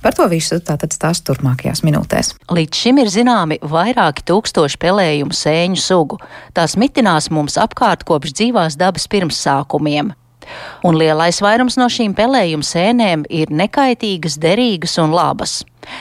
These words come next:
Speaker 2: Bet šoreiz palūkosim uz tiem tumšajiem zirdziņiem, kas mēdz slēpties pārtiks produktos un pat maskēties tajos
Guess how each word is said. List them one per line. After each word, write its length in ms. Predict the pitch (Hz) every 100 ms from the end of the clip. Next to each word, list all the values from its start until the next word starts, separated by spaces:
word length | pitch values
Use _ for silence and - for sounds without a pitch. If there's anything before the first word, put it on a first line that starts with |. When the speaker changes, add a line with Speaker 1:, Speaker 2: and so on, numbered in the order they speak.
| -
Speaker 2:
Bet 140 | 196 -
šoreiz 340 | 302 320 262
palūkosim 640 | 262 254 220 180 160 165 156 160
uz 160 | - -
tiem 240 | 180 233
tumšajiem 560 | - 247 - 220 190 175
zirdziņiem, 580 | 214 202 202 180 151 147
kas 160 | 151 180
mēdz 340 | 170 - -
slēpties 500 | - 190 214 170 147 -
pārtiks 500 | 165 190 180 - -
produktos 600 | 190 214 202 - 165 170
un 80 | 160
pat 200 | 170 160
maskēties 640 | 226 - 294 254 240 -
tajos 460 | 240 240 220 185